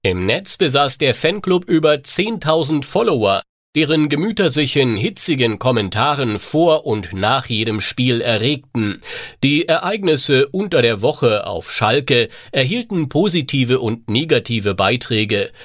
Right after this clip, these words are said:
waren jedoch sachlicher, womöglich vollkommen nüchtern geschrieben worden. Man musste verstehen,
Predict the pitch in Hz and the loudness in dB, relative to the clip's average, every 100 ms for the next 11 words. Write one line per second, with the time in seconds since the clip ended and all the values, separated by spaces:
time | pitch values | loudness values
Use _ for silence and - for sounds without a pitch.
0 | - - 139 202 214 202 196 196 - 175 | -20 -2 0 0 -4 -2 0 0 0 -2
1 | 202 - 104 - 104 87 _ _ - 92 | -2 -2 -2 0 0 -2 _ _ -4 0
2 | 110 160 143 135 - - 208 185 143 120 | 2 2 0 -2 -2 0 0 2 0 2
3 | 110 117 143 - 101 95 92 - - 101 | 2 0 -2 0 0 0 -2 -4 0 -2
4 | 95 95 98 95 95 90 - - _ _ | -2 0 0 0 -4 -6 -14 -20 _ _
5 | _ 139 214 214 202 185 165 - 196 170 | _ 0 2 0 -2 -2 -2 -2 -2 -2
6 | 107 95 | -2 -6